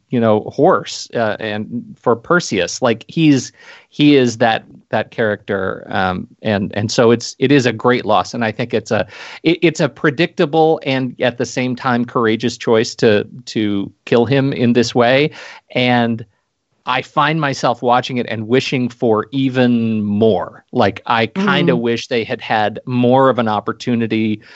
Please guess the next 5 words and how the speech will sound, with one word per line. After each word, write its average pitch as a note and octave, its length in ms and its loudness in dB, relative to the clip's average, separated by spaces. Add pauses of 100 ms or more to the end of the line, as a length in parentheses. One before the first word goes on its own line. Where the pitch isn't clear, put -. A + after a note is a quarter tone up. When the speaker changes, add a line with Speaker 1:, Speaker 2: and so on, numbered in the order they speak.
(320)
Speaker 1:
to, G2+ 500 2 (240)
to A#2+ 140 -2
demonstrate, A#2+ 1080 0
even B2+ 320 0
briefly A#2 640 0